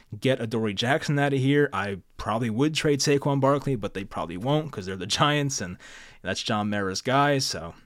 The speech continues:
don't see it happening. But any, anybody you can get some draft picks for, wh-, even if it's Paris Campbell, that's fine too. Uh, Darius Slayton, like, whoever, whoever you wanna trade and get some, some draft picks for. This is a great draft, apparently, not just quarterbacks, but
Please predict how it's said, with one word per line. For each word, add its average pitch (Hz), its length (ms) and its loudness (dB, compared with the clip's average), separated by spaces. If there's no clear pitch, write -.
don't 120 200 0
see 117 140 0
it 110 80 0
happening. 143 500 2
But 127 160 2
any, 269 160 0
anybody 208 420 6
you 175 100 2
can 151 100 0
get 127 320 4
some 160 640 2
draft 143 380 2
picks - 200 -2
for, - 380 -8
wh-, 131 120 -2
even 185 320 4
if 175 100 2
it's - 100 -4
Paris 165 380 0
Campbell, 156 400 0
that's 139 240 -2
fine 156 320 2
too. 139 300 -2
Uh, 104 180 -2
Darius 165 480 4
Slayton, 107 380 2
like, 98 160 -8
whoever, 175 400 8
whoever 175 240 6
you 196 80 10
wanna 185 180 8
trade 175 320 4
and 127 120 0
get 131 160 2
some, 143 480 0
some 120 180 -2
draft 135 300 2
picks 139 180 2
for. 147 400 4
This 143 160 2
is 170 100 2
a 151 60 4
great 123 300 4
draft, 123 340 2
apparently, 135 520 0
not 127 220 0
just 139 220 0
quarterbacks, 135 580 4
but 107 100 -4